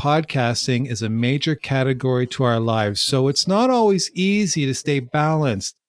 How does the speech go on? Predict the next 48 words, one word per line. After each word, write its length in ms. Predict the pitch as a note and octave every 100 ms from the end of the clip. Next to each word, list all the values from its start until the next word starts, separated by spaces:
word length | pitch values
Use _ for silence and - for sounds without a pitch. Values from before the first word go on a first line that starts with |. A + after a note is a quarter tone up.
| _ _ -
and 160 | B2+ -
find 240 | C#3 C#3+
the 80 | C#3
time 260 | C3+ C#3 C3+
to 80 | B2+
do 160 | B2
all 140 | A#2+ A#2
the 80 |
things 340 | A2+ B2 A#2 -
that 100 | A2+
we 120 | G#2+
want 240 | G#2+ G#2
to 40 | G2+
do. 300 | G#2 G#2 G#2 _ _ _ -
I 200 | C3+ D#3
know 220 | D#3 D3+
this. 400 | D3 D3 - - _ _
It's 220 | - - -
true 440 | - B2 A#2 B2 _ -
of 100 | G#2+
my 240 | G#2+ G#2
life. 340 | G#2 F#2+ F2+ F2 _ _ _ _ _ -
I 60 | B2+
help 180 | D3
my 120 | D3 C#3
clients 400 | D3+ C#3 C3+ -
figure 360 | A3+ G#3+ G#3
out 200 | G3+ G3+ G3
and 120 | C3
overcome 420 | C3 B2+ C3 C3+
obstacles 840 | D3+ F3+ - F#3+ G3+ G3+ G#3 - - -
and 140 | A2+
to 100 | A#2
move 200 | A#2 A2+
forward 520 | - C#3+ D3+ D#3 D#3+ _ _ _
with 100 | B2
having 280 | - B2+ B2
the 100 | A#2
life 340 | A2 B2 D3+ D3 -
that 220 | C3+ -
they 120 | C3+
dream 360 | B2 - A2 G#2
of. 200 | G2+ G2
So 140 | -
please 540 | G#2+ - F#3 G#3 F#3 -
visit 260 | D#3+ E3
my 160 | C#3+ D3
website, 600 | C3+ B2 - C3 B2